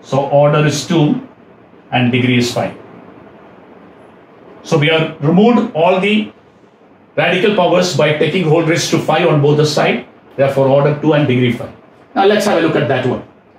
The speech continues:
We don't have to bother about the square root of x. We need to only bother about the radical powers for the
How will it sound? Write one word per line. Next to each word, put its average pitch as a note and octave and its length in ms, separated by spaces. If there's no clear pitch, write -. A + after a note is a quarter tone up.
We A#3 120
don't C#4 140
have A#3+ 160
to G3+ 60
bother F3 260
about D3+ 160
the D3 80
square C#3 300
root C#3 160
of A#2 160
x. - 380
We G3 140
need A#3+ 160
to F#3+ 120
only F3 200
bother D3 240
about D#3 160
the C3+ 100
radical C3 380
powers C#3 340
for B2+ 140
the F3 260